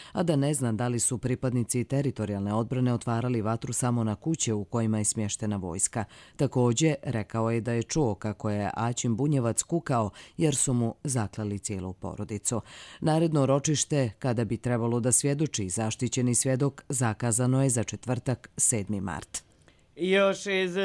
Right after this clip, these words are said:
Speaker 2: policije, uprava krim policije mupa Srpske podnijela je okružnom javnom tužilaštvu Banja Luka izvještaj protiv direktora privrednog društva iz Laktaša, čiji su inicijali O S i njegovog zamjenika D S,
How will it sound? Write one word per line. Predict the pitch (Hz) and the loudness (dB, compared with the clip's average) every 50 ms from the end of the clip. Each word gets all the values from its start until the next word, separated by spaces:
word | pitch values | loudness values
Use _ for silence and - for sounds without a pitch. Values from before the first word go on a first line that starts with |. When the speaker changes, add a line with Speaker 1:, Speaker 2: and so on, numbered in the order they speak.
| 190 185 - - | 2 0 0 0
Speaker 2:
policije, | 180 180 180 180 190 190 190 - - 202 190 190 | 0 2 2 4 4 2 2 0 0 0 2 2
uprava | 190 180 - 190 190 170 170 160 | 2 2 2 2 2 4 4 2
krim | - 170 185 175 170 | 2 0 0 0 2
policije | - 185 180 185 185 185 - 190 180 | 2 2 2 2 2 2 2 2 4
mupa | 170 175 180 - 175 160 | 4 4 4 4 2 2
Srpske | 147 - 190 175 147 - - 175 170 | 2 0 -2 -4 -4 -4 -2 0 0
podnijela | 151 - 175 175 160 175 170 160 165 165 | 2 4 4 4 4 4 4 6 6 6
je | 170 | 4
okružnom | 165 - 170 165 160 139 160 156 160 | 2 0 -2 -2 -2 2 2 4 6
javnom | 170 170 165 147 160 151 147 | 6 6 4 4 2 0 0
tužilaštvu | - 165 165 135 170 170 160 151 151 147 - 165 156 | 0 -2 -2 0 0 2 2 2 2 0 -2 -4 0
Banja | 139 160 156 156 | 2 4 4 4
Luka | 151 156 165 170 - - 160 | 4 4 2 2 2 2 2
izvještaj | 160 151 127 165 160 151 - 156 151 147 | 2 2 0 0 -2 0 2 2 2 2
protiv | - 151 147 147 147 - 156 135 | 2 2 0 2 2 0 -2 0
direktora | 120 156 156 151 151 147 - 160 151 143 147 | 0 2 2 2 2 2 0 0 2 2 0
privrednog | - - 156 156 139 135 143 127 139 139 123 | 0 0 -2 -2 0 0 0 0 0 0 -2
društva | 101 127 131 139 139 - - - 190 | -2 -2 -4 -4 -4 -4 -4 -2 -2
iz | 190 175 131 | 0 0 2
Laktaša, | 135 135 135 - - 160 147 147 143 - 165 160 151 | 2 0 0 0 2 4 4 4 4 2 0 -2 -2
čiji | - - - 143 151 147 143 127 | -4 -6 -4 0 0 2 0 0
su | - 151 | 0 0
inicijali | 147 139 143 135 - - 147 139 135 139 147 147 139 | 0 2 0 0 0 0 2 2 4 4 4 4 2
O | 131 131 127 | 2 2 0
S | - - - | -2 -4 -4
i | 170 180 180 170 143 | -2 0 2 2 2
njegovog | 143 143 131 110 147 139 135 131 127 123 | 2 0 0 0 0 0 0 0 -2 0
zamjenika | 113 151 139 143 143 143 135 135 131 - - - 143 135 | 0 2 2 2 2 2 2 2 0 -2 -2 0 0 0
D | 113 98 143 135 | 0 0 0 -2
S, | - - - | -2 -2 0